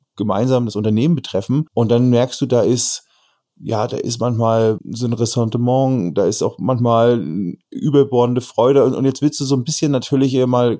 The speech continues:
wenn, wenn sich derjenige nicht entscheiden kann oder man selber auch nicht jetzt da eine Entscheidung für den anderen treffen will, weil das ist ja auch so ein bisschen so, dann,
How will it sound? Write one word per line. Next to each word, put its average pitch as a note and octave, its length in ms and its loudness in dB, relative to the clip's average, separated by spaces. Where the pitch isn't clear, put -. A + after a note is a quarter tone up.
wenn, E2 380 -6
wenn C3+ 240 0
sich A#2+ 80 -2
derjenige B2 340 0
nicht A#2+ 100 0
entscheiden A#2 440 0
kann C#3 160 -2
oder A2+ 160 2
man G#2 160 0
selber F#3 300 4
auch A2 140 -2
nicht G#2+ 140 -2
jetzt G#2 240 -4
da G#2 80 2
eine G#2 180 -2
Entscheidung G#2 460 -2
für G#2 120 -6
den F#2+ 180 -4
anderen E3+ 260 0
treffen F2 400 -10
will, F2 140 -10
weil E2 80 -4
das - 140 -18
ist - 120 -14
ja D#2 100 -2
auch G#2 120 -2
so G#2+ 80 -6
ein G2 60 -4
bisschen G2 240 -8
so, F#2 120 -6
dann, F2 200 -2